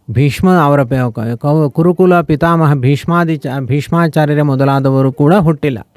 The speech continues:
ಆಗಲೇ ಇವರು ಮಹಾಭಾರತವನ್ನ ರಚನೆ ಮಾಡಿದ್ದಾರೆ. ಆ ಮಹಾಭಾರತದಲ್ಲಿ ದ್-, ಆ, ಪಾಂಡವರು, ಕೌರವರು ಯಾವ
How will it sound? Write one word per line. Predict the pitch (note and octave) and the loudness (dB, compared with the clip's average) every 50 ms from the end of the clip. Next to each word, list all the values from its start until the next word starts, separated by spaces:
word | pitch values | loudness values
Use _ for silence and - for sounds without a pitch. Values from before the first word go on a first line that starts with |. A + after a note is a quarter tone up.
| _ _ _ _ _ - _ _ _ _ _ _ _ _ _ _ A2+ A#2 B2 B2 | _ _ _ _ _ -20 _ _ _ _ _ _ _ _ _ _ -8 -6 -4 0
ಆಗಲೇ | C3 D3+ E3+ F#3 G3+ G#3+ A3+ A3+ A#3+ A#3+ A#3 G#3+ | 0 2 2 2 2 2 2 2 2 2 2 2
ಇವರು | G3 F#3 F3 F3+ G3 G3 D#3 C3+ C#3 D3+ D#3+ D3 - _ _ _ _ _ _ _ _ _ | 2 0 0 0 0 0 0 -2 -2 -4 -6 -8 -10 _ _ _ _ _ _ _ _ _
ಮಹಾಭಾರತವನ್ನ | B2+ B2+ B2 C3 D#3+ E3 E3+ D#3+ C#3 C3 D3+ C#3+ C#3+ C#3 B2+ - C3 B2 C3 C#3 D3+ | -6 -4 -2 0 0 0 2 0 0 0 0 0 0 0 -2 -2 -2 -2 0 0 0
ರಚನೆ | C3+ B2 A2+ G#2 - E3 D#3+ | 0 0 0 0 -2 -2 -2
ಮಾಡಿದ್ದಾರೆ. | D#3+ D#3 C#3+ C3+ C3+ A#2+ B2 B2 A#2+ C#3+ | 0 -2 -2 -2 -2 -2 -4 -2 -2 -2
ಆ | D#3+ D#3+ | -2 -2
ಮಹಾಭಾರತದಲ್ಲಿ | D3+ C3+ B2+ A#2 C#3 D#3 E3 E3 C#3+ C#3+ D3+ D3+ D3+ D3+ C#3 D3+ D3 C#3+ C#3+ C#3+ D3+ E3+ G3 F#3+ D#3 C3 B2 B2+ B2 - _ _ _ _ _ _ _ _ _ _ _ - | -2 -2 0 0 0 2 0 2 2 0 0 2 0 0 0 -2 -2 -2 -2 -2 0 2 2 2 2 0 -2 -4 -6 -10 _ _ _ _ _ _ _ _ _ _ _ -12
ದ್-, | D3+ C3+ B2+ A#2+ A#2 - - | -10 -10 -10 -10 -10 -4 -2
ಆ, | C3 C3 B2+ A#2 G2+ G#2 A2 F#2+ - | 0 0 2 2 0 0 -2 -2 -6
ಪಾಂಡವರು, | - - _ C3+ B2+ C3+ D#3 E3+ F3+ F3+ F3+ F#3 F#3 F#3 F#3+ F#3+ F3 | -8 -6 _ -2 0 2 2 2 4 4 4 2 2 2 2 0 0
ಕೌರವರು | - - D#3 D#3 D#3+ F3 F3 F3+ F3 F3 F3 F3+ F#3 F#3+ | -2 -2 -2 0 0 0 0 0 0 0 0 0 0 0
ಯಾವ | F3 D3 C3+ C3+ C#3+ D3 D#3+ D#3+ | 0 -2 -2 0 0 0 0 2